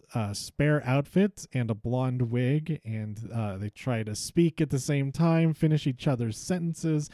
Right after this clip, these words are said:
Their, their portraits, um, as being the twin daughters of the Taskmaster is pretty great.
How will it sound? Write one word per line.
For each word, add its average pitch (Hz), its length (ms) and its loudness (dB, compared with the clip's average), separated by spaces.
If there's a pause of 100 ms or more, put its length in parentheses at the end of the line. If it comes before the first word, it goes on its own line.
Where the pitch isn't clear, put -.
(380)
Their, 123 380 2
their 123 160 4
portraits, 175 760 6 (400)
um, 131 460 4
as 123 180 0
being 135 220 2
the 120 80 0
twin 175 400 2
daughters 143 600 4
of 123 500 0
the 117 80 2
Taskmaster 120 1000 0
is 110 160 -4
pretty 117 360 2
great. 101 400 -4